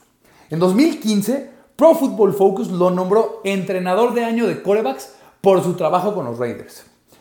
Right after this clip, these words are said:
Sin embargo, en su primer año como coordinador ofensivo, el equipo dio un paso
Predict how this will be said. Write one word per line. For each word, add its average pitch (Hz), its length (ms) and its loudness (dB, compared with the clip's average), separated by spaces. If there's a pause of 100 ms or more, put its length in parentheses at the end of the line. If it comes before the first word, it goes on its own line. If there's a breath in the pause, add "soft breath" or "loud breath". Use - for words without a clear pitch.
Sin 185 240 -4
embargo, 208 460 2
en 180 160 -4
su 156 120 -6
primer 175 320 -4
año 233 220 -2
como 139 220 -6
coordinador 117 520 -4
ofensivo, 160 600 -6 (200 loud breath)
el 151 140 2
equipo 254 360 2
dio 233 120 2
un 247 280 -6
paso 214 320 0